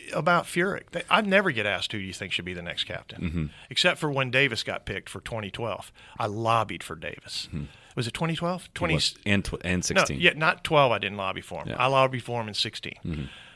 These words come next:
Speaker 1: Um, they were gonna go somewhere else. And, you know, uh,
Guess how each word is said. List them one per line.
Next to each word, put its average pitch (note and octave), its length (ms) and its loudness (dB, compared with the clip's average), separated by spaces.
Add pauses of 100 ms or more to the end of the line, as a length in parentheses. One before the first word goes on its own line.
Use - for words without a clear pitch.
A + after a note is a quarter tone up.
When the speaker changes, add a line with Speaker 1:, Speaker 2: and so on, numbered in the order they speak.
(440)
Speaker 1:
Um, A2+ 200 -4
they B2 100 6
were C#3 100 8
gonna B2+ 160 4
go A2+ 340 6 (140)
somewhere A#2+ 360 2
else. C#3+ 320 0 (100)
And, A2 320 -4
you B2 140 -6
know, G#2 360 -4
uh, G#2 420 -4